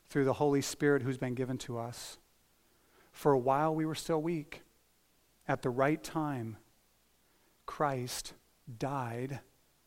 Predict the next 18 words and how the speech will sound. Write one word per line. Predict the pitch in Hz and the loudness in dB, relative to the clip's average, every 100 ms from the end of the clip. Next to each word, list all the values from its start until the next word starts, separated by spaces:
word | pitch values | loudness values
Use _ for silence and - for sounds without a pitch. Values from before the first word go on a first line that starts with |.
| _ | _
for | - 135 | -8 -4
the | 127 | -2
ungodly." | 123 123 110 107 107 104 - _ _ _ _ _ _ _ _ - | -2 -2 -4 -4 -10 -12 -18 _ _ _ _ _ _ _ _ -2
Who | 151 | 0
did | 170 | 2
he | |
die | 180 170 | 0 0
for? | - 190 208 - _ _ _ _ _ - | -2 -4 -6 -12 _ _ _ _ _ -4
The | |
ungodly. | 202 156 117 120 139 147 - _ _ _ _ _ _ | 0 0 -2 -4 -8 -10 -14 _ _ _ _ _ _
<laughs> | - - - - _ - - - - | -10 -6 -6 -10 _ -20 -20 -8 4
Undeserving | 190 208 175 202 180 156 | 6 8 8 8 8 6
people | 156 135 101 87 - _ _ _ _ _ _ - - _ - | 2 0 -4 -12 -20 _ _ _ _ _ _ -20 -20 _ 2
like | 139 - | 4 6
me | 139 139 | 4 4
and | 131 | 2
like | 120 - | -2 -6
you. | 90 | -14